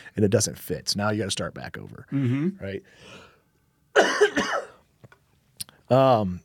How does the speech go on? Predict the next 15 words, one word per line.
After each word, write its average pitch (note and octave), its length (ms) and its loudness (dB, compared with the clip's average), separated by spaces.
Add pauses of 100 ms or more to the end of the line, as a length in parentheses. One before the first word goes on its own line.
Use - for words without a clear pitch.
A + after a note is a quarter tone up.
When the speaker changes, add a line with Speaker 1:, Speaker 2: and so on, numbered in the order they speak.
Speaker 1:
but D3 160 8
n-, E3 80 8
yeah, B2 340 6
that C3 140 0
just B2+ 220 -2
describes C3 460 2
a A#2+ 60 -4
passion A2+ 500 -2
that's, F2 220 -4
Speaker 2:
Yeah. C3+ 80 4 (240)
Speaker 1:
it's, - 340 -6
it, A#2 180 -6
you G2 120 -8
know, F#2 80 -6
it's, - 180 -8